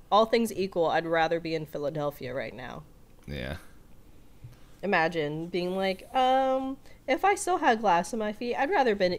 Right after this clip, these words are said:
Speaker 1: be in Philly right now than in this building." I was like, "All right, guy. All right."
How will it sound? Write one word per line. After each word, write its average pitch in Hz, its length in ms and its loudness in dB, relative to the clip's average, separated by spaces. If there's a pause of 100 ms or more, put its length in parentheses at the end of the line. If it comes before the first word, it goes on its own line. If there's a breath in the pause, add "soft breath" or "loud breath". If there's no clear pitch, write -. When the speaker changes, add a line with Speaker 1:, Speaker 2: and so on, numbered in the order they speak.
Speaker 1:
be 190 140 0
in 165 100 0
Philly 170 340 0
right 156 220 0
now 151 200 -2
than 151 160 -4
in 147 160 -6
this 147 180 -8
building." 139 580 -4
I 175 60 -4
was 180 80 -4
like, 165 160 -2
"All 127 180 -4
right, - 260 -12
guy. - 200 -14 (440)
All 202 60 -12
right." - 240 -14